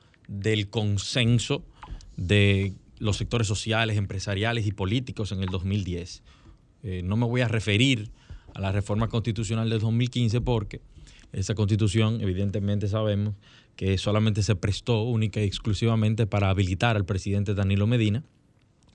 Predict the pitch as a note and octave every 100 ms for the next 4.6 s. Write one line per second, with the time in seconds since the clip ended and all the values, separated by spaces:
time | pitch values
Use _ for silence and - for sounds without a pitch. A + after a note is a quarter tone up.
0 | - A#2+ A2 G#2+ A#2 G#2+ F#2+ - - -
1 | - - - G#2+ G#2 G2+ A#2+ B2 C3+ A#2+
2 | A#2 A2+ G#2 B2 A#2+ A2+ A2+ - - G2
3 | F#2 - F#2+ F2+ F2+ - G2 G2+ F#2+ A#2
4 | A#2 G2+ A2+ F#2+ F#2+